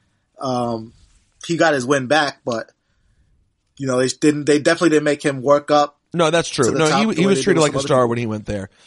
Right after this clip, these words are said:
Speaker 2: But, but the emergence of Cain Velasquez, first of all, when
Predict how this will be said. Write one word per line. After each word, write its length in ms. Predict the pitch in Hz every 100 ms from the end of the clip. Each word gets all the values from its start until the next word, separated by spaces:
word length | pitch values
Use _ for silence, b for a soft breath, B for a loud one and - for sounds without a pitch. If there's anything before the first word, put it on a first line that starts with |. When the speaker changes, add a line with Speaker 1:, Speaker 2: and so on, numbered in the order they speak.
| b b b b
Speaker 2:
But, 280 | 156 156 _
but 240 | 139 147 - _ 98 - _ _
the 240 | 120 147
emergence 480 | 147 160 190 240 208
of 100 | 143
Cain 240 | - 156 147
Velasquez, 560 | 131 120 120 - 113
first 280 | - 240 -
of 120 | 120
all, 260 | 107 104 - _ _ _ _ _ _ _ _ _
when 580 | - 123 143 135 131 127